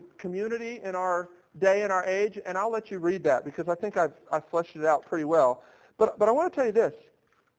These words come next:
I wanna tell you this. The, the idea of kind of finding community is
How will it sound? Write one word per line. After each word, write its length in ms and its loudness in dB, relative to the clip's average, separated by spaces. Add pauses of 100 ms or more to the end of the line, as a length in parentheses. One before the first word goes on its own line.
(1500)
I 40 -20
wanna 140 -14
tell 120 -6
you 60 -2
this. 220 -2
The, 180 -2
the 160 -4
idea 760 -6 (400)
of 340 -2 (480)
kind 180 -8
of 80 -8 (100)
finding 400 -4
community 580 -10
is 240 -2